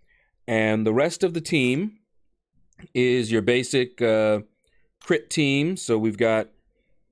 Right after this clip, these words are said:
attack. I think it's six percent, six percent attack and some crit rating. Um, the Cyclops one gives him more attack. Uh, that mutant, it doesn't matter.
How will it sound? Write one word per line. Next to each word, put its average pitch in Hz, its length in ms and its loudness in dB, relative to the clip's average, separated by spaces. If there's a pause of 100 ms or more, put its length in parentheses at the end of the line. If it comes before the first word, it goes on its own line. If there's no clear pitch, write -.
(180)
attack. 135 600 0
I - 580 -20
think 113 140 0
it's 104 140 0
six 151 180 -2
percent, 147 360 -2 (220)
six - 260 -4
percent 147 580 -2
attack 117 560 -2 (100)
and 113 220 0
some 110 160 -6
crit 151 260 -2
rating. 110 420 0 (1400)
Um, 101 380 0
the 104 80 -4
Cyclops 127 640 -2
one 123 360 0
gives 113 300 -2
him 110 400 -2 (320)
more 123 300 0
attack. 123 500 0 (840)
Uh, 101 320 0
that 104 200 0
mutant, 113 420 -2
it 101 320 -6
doesn't 104 320 -2
matter. 101 400 0